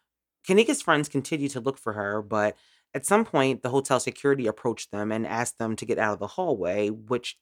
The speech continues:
they refused to do until they found Kenneka. But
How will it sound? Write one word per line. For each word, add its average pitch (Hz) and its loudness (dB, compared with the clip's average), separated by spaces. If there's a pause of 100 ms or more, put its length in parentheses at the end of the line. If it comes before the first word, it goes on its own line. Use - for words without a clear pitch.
they 139 4
refused 139 -2
to 120 -2
do 110 0
until 107 -4
they 113 0
found 98 -8
Kenneka. - -8 (960)
But 170 4